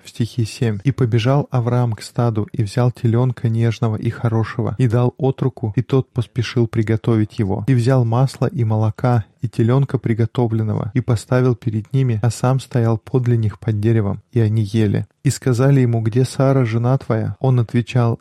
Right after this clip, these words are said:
'Здесь, в шатре.' И сказал один из них: 'Я опять буду у тебя в это же время, и будет сын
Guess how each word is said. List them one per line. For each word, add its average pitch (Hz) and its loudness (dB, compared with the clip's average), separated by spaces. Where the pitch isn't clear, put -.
'Здесь, 117 0
в - -12
шатре.' 117 -2
И - 0
сказал 131 2
один 113 2
из 104 -2
них: 110 -4
'Я 123 2
опять 139 0
буду 120 0
у 123 -2
тебя 117 0
в 113 -2
это 113 0
же 104 0
время, 107 0
и 135 2
будет 131 0
сын 147 0